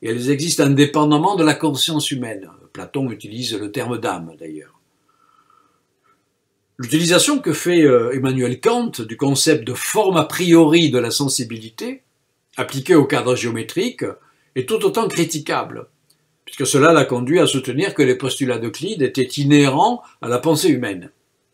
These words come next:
Or, les, les archétypes de la psychologie ne sont pas figés. Ils peuvent évoluer relativement à une situation donnée de la connaissance. Le cosmologiste cherche à décrire cette étendue indéfinie qu'est l'espace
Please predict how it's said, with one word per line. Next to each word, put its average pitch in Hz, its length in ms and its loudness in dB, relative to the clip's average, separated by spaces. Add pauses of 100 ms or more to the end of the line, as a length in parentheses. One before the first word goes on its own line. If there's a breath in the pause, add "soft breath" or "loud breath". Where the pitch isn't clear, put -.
(440)
Or, 202 220 0
les, 165 140 0
les 135 160 -2
archétypes 160 480 -2
de 135 80 2
la 123 100 4
psychologie 135 580 -2
ne 160 80 0
sont 135 200 -2
pas 110 140 -6
figés. - 520 -4 (560)
Ils 101 80 -18
peuvent 104 220 -6
évoluer 165 480 6
relativement 113 920 -2 (280 soft breath)
à 110 100 -6
une 123 120 -2
situation 123 540 -4
donnée 170 320 4
de 143 60 4
la 123 140 2
connaissance. 120 760 -6 (920)
Le 131 80 -6
cosmologiste 143 800 2
cherche - 400 -2 (300 soft breath)
à 120 100 -4
décrire 160 480 2
cette - 240 -2
étendue 135 460 -2
indéfinie 139 580 -4
qu'est 117 160 -6
l'espace 123 640 -2